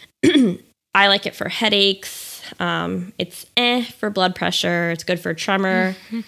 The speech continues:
Speaker 1: Um, not sponsored by propranolol, um, but I just <laughs> really, I, I like it. Um, you know, you like, uh, Wellbutrin. I like propranolol.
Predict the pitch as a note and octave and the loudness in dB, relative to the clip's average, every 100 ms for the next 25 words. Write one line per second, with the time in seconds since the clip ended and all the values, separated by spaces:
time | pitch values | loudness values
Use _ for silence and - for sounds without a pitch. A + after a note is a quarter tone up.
0 | - F#3 E3+ E3 E3+ F3 - - F#3+ F3+ | -2 0 2 0 -2 -6 -10 -6 0 0
1 | F3 - F#3 F#3+ F#3 F3+ F3+ F3+ F#3 F3+ | 0 -2 -2 0 -2 0 -2 -4 -2 -2
2 | F3+ F3+ E3+ E3+ F3 - - - F#3+ F3 | 0 0 -2 -2 -4 -10 -20 -8 -2 0
3 | E3 E3 E3 D#3+ F3 F3+ - B3 F#3 - | 0 0 0 2 0 -2 0 0 0 2
4 | G#3 E3 - A#3 D4+ G3 - G#3 F#3+ D#3+ | 2 2 -4 -2 2 0 0 0 0 0
5 | D#3+ F#3 F3 - - - - - - - | -2 -2 -4 -6 -16 -18 -16 -18 -8 0
6 | F#3+ E3 D#3 E3+ _ _ _ _ _ _ | 2 2 -2 -8 _ _ _ _ _ _
7 | _ _ - G#3+ F#3+ G3+ G#3+ G3+ G3 - | _ _ -4 0 2 2 2 2 0 0
8 | F3+ F3 E3 F#3 F3+ E3 D#3+ E3 E3 - | 0 0 0 0 0 -2 -2 -2 -2 -2
9 | D#3+ E3+ F3+ - - D#3 E3 E3 E3+ F#3+ | -2 -2 -4 -8 -6 -6 -6 -6 -4 -6